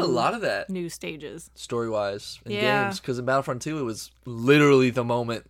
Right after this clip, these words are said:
Speaker 1: the Death Star blew up
Speaker 2: Mm-hmm.
Speaker 1: until the First Order came
Speaker 2: Which,
Speaker 1: to power.
Speaker 2: you know, okay.
Speaker 1: Yeah.
Speaker 2: Sure.
Speaker 1: Yeah, I'm not
Speaker 2: All right.
Speaker 1: mad.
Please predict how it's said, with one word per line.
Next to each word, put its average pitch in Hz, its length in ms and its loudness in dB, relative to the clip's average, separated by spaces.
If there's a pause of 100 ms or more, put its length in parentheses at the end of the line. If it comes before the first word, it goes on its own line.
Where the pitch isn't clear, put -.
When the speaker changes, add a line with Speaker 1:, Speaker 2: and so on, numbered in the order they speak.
Speaker 1:
the 113 160 -10
Death 107 200 -6
Star 104 180 -4
blew 107 240 -8
up 107 120 -4
Speaker 2:
Mm-hmm. 302 140 -4
Speaker 1:
until 101 440 -6 (280)
the - 60 -18
First - 240 -8
Order 90 160 -6
came - 140 -10
Speaker 2:
Which, 277 180 -6
Speaker 1:
to 104 60 -6
power. 90 120 -4
Speaker 2:
you 277 100 -4
know, 214 220 -4 (300)
okay. 233 320 -8 (540)
Speaker 1:
Yeah. 113 300 -8
Speaker 2:
Sure. 190 280 -12 (220)
Speaker 1:
Yeah, 143 340 6
I'm 156 100 0
not 135 120 0
Speaker 2:
All - 60 2
right. - 100 0
Speaker 1:
mad. 123 260 -4